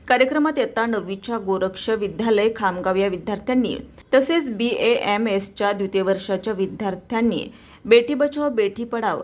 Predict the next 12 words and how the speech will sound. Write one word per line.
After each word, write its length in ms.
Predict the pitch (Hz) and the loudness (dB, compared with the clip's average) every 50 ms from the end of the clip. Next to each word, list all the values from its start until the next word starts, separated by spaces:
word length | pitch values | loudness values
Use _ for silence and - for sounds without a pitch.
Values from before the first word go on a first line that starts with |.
| - | -6
या 120 | - 190 202 | -4 -2 -2
विषयावर 500 | 196 202 202 - 196 185 180 202 214 226 | -2 -2 -4 -4 -4 -2 0 0 -2 -2
दोन 340 | 220 196 202 196 208 233 233 | 0 2 2 2 2 2 0
पथनाट्य 800 | 226 202 196 196 220 214 214 214 202 185 180 180 - - 214 | 0 -2 -2 0 0 -2 0 0 0 0 -2 -2 -4 -6 -6
सादर 360 | 220 233 208 180 170 180 175 | -4 -4 -4 -4 -4 -4 -6
केले. 300 | 175 - 190 190 - - - - - _ - _ - - | -6 -6 -4 -4 -4 -4 -4 -12 -20 _ -20 _ -6 0
श्रीमती 400 | - 269 285 269 269 294 311 320 | 2 4 4 4 4 2 2 2
डॉक्टर 400 | 285 302 302 - - 302 302 294 - - | 2 0 0 0 -2 -2 -2 -2 0 2
आर 180 | 196 196 196 | 2 2 2
एस 220 | 208 214 226 226 - | 2 0 -2 -2 -4
कुलकर्णी 480 | - 208 190 190 - 226 220 226 233 | -6 -6 -6 -4 -2 -2 0 0 0
मॅडम, 300 | 240 233 226 202 170 - | -2 -2 -2 -4 -4 -6